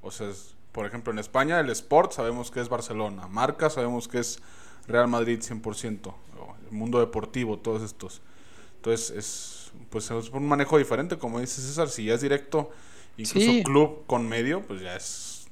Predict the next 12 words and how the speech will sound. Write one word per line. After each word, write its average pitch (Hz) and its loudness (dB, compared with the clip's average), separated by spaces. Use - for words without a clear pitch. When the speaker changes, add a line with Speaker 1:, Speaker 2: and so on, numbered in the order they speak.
Speaker 1:
otro 107 -6
tipo 113 0
de 95 0
escalas 113 -4
la, 95 -12
la, - -14
las 104 -14
que 104 -10
se 107 -6
hacen 98 -8
allá. 92 -12
Speaker 2:
Sí, 190 4